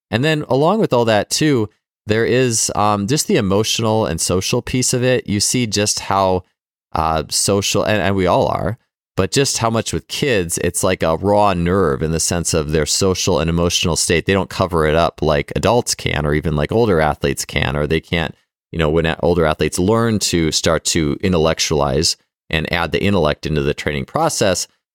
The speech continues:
whatever a child's social and emotional state is much more there and apparent. And so in that perspective, you do learn or get a greater intuitive sense of what makes us tick.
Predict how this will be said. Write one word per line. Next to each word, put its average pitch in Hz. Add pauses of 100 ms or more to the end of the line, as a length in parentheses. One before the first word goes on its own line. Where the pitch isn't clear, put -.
(140)
whatever 139
a 104
child's 110
social 98
and 87
emotional 85
state 92
is 80
much 98
more 90
there 80
and 76
apparent. 92
And 92
so 107
in 90
that 147
perspective, 92
you 90
do 104
learn 101
or 80
get 85
a 82
greater 85
intuitive 80
sense 87
of 78
what 82
makes 80
us 76
tick. -